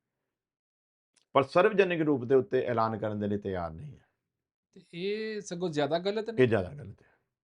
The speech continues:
Speaker 1: ਸੋ ਹੁਣ ਉਹਨੇ ਕੀ ਕੀਤਾ? ਇਹ ਕਹਿੰਦੇ ਵੀ ਪ੍ਰਭੂ ਯਿਸੂ ਮਸੀਹ ਨੇ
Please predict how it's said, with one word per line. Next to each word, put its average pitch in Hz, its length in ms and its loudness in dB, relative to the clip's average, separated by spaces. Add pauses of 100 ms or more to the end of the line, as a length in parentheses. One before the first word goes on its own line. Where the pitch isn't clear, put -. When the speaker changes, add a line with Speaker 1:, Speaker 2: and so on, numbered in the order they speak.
(640)
Speaker 1:
ਸੋ 117 100 2
ਹੁਣ 139 100 4
ਉਹਨੇ 170 280 4
ਕੀ 180 140 0
ਕੀਤਾ? 175 480 2 (500)
ਇਹ - 80 6
ਕਹਿੰਦੇ 170 260 2
ਵੀ 226 200 2
ਪ੍ਰਭੂ 202 320 0
ਯਿਸੂ 185 260 4
ਮਸੀਹ 180 220 0
ਨੇ 190 460 -4